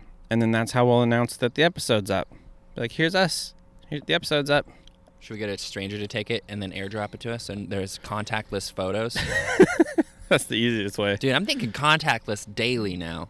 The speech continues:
Speaker 1: Yeah.
Speaker 2: How do I get gas?
Speaker 1: Um, by the way, I hope that this is a big boom for Apple Pay, 'cause if I could see that,
Speaker 2: <sighs>
Speaker 1: like,
Speaker 2: For
Speaker 1: everywhere,
Speaker 2: real, dude.
Speaker 1: it's more, it's so much more sanitary. And I never thought about the sanitary side of it until now. But boy, is it, is it nice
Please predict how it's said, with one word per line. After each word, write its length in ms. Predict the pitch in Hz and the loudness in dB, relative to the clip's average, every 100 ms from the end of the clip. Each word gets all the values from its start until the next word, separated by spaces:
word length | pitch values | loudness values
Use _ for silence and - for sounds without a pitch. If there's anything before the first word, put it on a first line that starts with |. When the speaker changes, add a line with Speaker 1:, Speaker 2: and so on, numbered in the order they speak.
| - - - - - | -14 -20 -20 -14 -4
Speaker 1:
Yeah. 240 | 110 78 - | -2 -2 2
Speaker 2:
How 120 | 131 | 4
do 60 | |
I 40 | 139 | 4
get 160 | 147 | 2
gas? 460 | 139 175 139 - - - | 4 6 6 0 -8 2
Speaker 1:
Um, 320 | 120 120 113 | 6 6 6
by 140 | 127 | 4
the 100 | 131 | 6
way, 320 | 117 113 101 - | 4 4 4 2
I 100 | - | 2
hope 220 | 117 147 98 | 4 4 2
that 100 | 101 | -2
this 180 | 113 - | -2 -2
is 60 | |
a 80 | 107 | -4
big 600 | 98 - - 113 104 98 | -6 -10 -2 0 0 -4
boom 300 | - 104 107 | 0 2 2
for 160 | - 98 | -2 -2
Apple 380 | - 98 - 92 | 0 0 0 -4
Pay, 360 | - 92 90 95 - - | -2 -4 -4 -6 -18 -18
'cause 180 | - 104 | -6 -6
if 120 | 101 | 0
I 80 | 113 | 0
could 180 | 117 107 | 2 0
see 140 | 113 | 0
that, 320 | 104 104 110 | 2 4 4
Speaker 2:
<sighs> 0 | |
Speaker 1:
like, 180 | 113 110 | 4 2
Speaker 2:
For 160 | - 98 | 0 -2
Speaker 1:
everywhere, 540 | 98 110 110 117 120 | 0 2 4 6 8
Speaker 2:
real, 240 | 127 104 101 | 8 4 2
dude. 400 | 101 98 98 101 | 2 0 -2 0
Speaker 1:
it's 220 | 120 - | -2 -2
more, 380 | 113 120 127 127 | -2 4 6 6
it's 160 | 123 117 | 2 0
so 220 | - 120 | 2 4
much 180 | 123 - | 2 2
more 140 | 120 | 0
sanitary. 720 | - 107 113 104 104 101 101 - _ _ - | 2 0 -2 0 -2 0 -2 -6 _ _ -8
And 120 | 117 113 | -2 2
I 80 | |
never 200 | 117 120 | 4 4
thought 260 | 117 117 113 | 2 2 4
about 220 | 117 110 | 4 2
the 80 | 107 | 0
sanitary 640 | - 101 104 - 113 113 | -2 -2 -2 0 0 0
side 260 | 110 117 117 | 0 2 2
of 80 | 120 | 4
it 140 | 123 | 0
until 200 | 113 123 | 0 -2
now. 260 | 123 127 135 - - - - | 0 0 -2 -6 -20 -8 0
But 120 | 110 | 2
boy, 340 | 98 117 113 | 6 8 8
is 160 | 104 101 | 6 2
it, 140 | 104 | -2
is 340 | 104 104 - 107 | -2 -4 -2 0
it 120 | 117 | 0
nice 420 | 107 104 - - | 2 0 0 -6